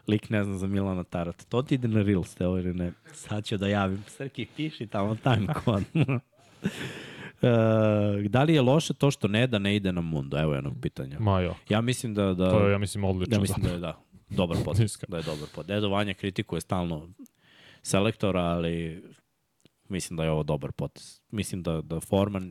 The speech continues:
Speaker 1: nije bila tu još... Uh, ajde da uzmemo celu priču da ima problema s povredama, da to nije
Speaker 2: Da.
Speaker 1: do njega toliko. Pa onda ova minutaža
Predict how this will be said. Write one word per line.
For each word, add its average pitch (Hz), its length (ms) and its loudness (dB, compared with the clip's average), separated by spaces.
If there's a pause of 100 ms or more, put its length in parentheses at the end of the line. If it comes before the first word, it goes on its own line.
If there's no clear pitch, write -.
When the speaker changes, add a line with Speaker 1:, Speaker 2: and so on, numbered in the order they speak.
(240)
Speaker 1:
nije 92 260 -2
bila 90 280 2
tu 101 460 0
još... 98 360 -2
Uh, 85 560 -2 (1000)
ajde 110 240 2
da 117 80 0
uzmemo 110 380 -4 (680)
celu 92 240 2
priču 95 340 0
da 85 360 0 (1600)
ima 131 200 2
problema 98 320 -4
s - 60 -14
povredama, 98 540 0
da 82 100 -2
to - 160 -4
nije 87 160 -2
Speaker 2:
Da. 104 120 0
Speaker 1:
do 101 80 2
njega 80 280 -4
toliko. 73 520 -10 (2250)
Pa - 80 0
onda 95 220 0
ova 92 120 2
minutaža 90 680 0